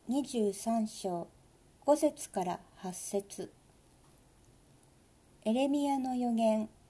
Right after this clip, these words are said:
「見よ、このような日が来る」と主は言われる。「私はダビデのために正しい若枝を起こす。王は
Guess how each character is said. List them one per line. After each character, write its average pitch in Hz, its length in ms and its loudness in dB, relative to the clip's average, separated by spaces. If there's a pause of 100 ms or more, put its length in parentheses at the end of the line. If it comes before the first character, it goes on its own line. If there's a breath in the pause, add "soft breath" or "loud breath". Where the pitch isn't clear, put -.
(1400)
「見 269 220 0
よ、 220 240 0 (560)
こ 220 120 -2
の 269 140 4
よ 320 220 8
う 302 40 4
な 226 140 2
日 208 240 -2
が 190 160 -2 (120)
来 226 140 -2
る」 202 200 -2 (600)
と 220 260 0 (400)
主 - 280 -8
は 220 260 2
言 185 100 -4
わ 185 160 -2
れ 180 160 -4
る。 185 200 -6 (1120)
「私 240 460 -2
は 240 220 2
ダ 240 180 4
ビ 311 160 6
デ 285 140 0
の 196 160 0
た 190 160 -6
め 196 160 0
に 175 240 -6 (760)
正 254 320 0
し 262 380 -2
い - 20 -4
若 175 360 0
枝 240 300 0
を 226 160 -2 (160)
起 - 60 -20
こ 214 100 -4
す。 - 280 -12 (1300)
王 285 300 2
は 185 260 -2